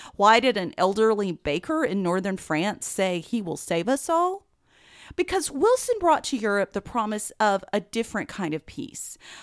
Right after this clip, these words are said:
a promise expressed in his fourteen points. Wilson had announced the fourteen points on January eighth, nineteen eighteen, in a speech to Congress. They were a statement of principles that he believed would be a basis for a just and lasting peace.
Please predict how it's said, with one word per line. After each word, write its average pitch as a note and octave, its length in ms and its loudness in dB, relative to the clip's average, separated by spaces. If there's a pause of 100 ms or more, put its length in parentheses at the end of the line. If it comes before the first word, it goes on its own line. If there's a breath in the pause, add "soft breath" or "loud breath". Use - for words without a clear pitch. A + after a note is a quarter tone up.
a C#4 120 4
promise C#4 500 0
expressed - 560 -2
in G#3 120 -4
his G3+ 220 -6
fourteen F3 520 -6
points. - 640 -6 (1120 loud breath)
Wilson A4+ 440 2
had G#4+ 160 -2
announced F#3+ 460 0
the G#3 60 -2
fourteen A#3+ 460 -2
points - 320 -4
on F3+ 120 -2
January G#3+ 640 -4
eighth, D#3+ 380 -4
nineteen F#3 560 -4
eighteen, E3+ 400 -6
in F3+ 140 -4
a F3 40 -4
speech - 400 -6
to G#3 100 -4
Congress. - 580 -2 (360 loud breath)
They B3+ 140 2
were F4+ 140 2
a E4+ 60 -2
statement B3 480 -2
of D4+ 100 -2
principles E3 540 -6
that G#3 120 -4
he C4+ 260 -6
believed F3+ 480 -4
would G3 120 -6
be F#3+ 120 -6
a F3+ 80 -4
basis F3+ 600 -6
for F3+ 160 -4
a F3 80 -2
just F3 480 -4
and F#3 220 -6
lasting D#3 540 -6
peace. - 560 -14